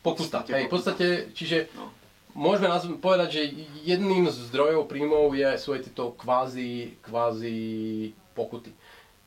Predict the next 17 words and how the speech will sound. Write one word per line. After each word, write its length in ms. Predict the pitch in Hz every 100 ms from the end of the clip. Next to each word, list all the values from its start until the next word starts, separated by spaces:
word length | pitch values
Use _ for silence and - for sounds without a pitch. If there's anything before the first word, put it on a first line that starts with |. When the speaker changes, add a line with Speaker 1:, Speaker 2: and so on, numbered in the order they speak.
| -
Speaker 1:
Čiže 160 | - 202
to 60 | 226
je 80 |
taká 160 | 214 -
tretia 320 | - 98 120
námietka. 560 | 120 139 180 - 240 262 262 _ _ _ _ - - -
Bude 240 | 147 143
to 80 | 165
stať 320 | 156 147 107
viac, 240 | 104 - - -
bude 160 | 123 127
to 80 | 127
stať 240 | - 127
nejaké 80 | 127
financie. 640 | - 107 110 110 151 185 - - - _
Ale, 280 | 135 156 185
e, 220 | 185 180